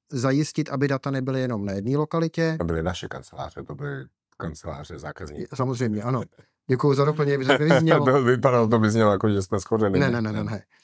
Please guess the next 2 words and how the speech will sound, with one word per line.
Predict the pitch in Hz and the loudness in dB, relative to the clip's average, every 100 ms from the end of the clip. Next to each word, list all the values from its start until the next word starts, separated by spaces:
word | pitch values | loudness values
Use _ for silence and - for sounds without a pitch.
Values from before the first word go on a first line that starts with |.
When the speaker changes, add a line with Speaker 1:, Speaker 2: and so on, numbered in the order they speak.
| _ - _ _ - | _ -20 _ _ -4
Speaker 1:
A, | 123 123 117 117 - _ _ _ _ - | 0 0 0 -6 -10 _ _ _ _ -4
eh, | 127 127 127 123 123 123 120 | -2 0 -2 -4 -6 -4 -6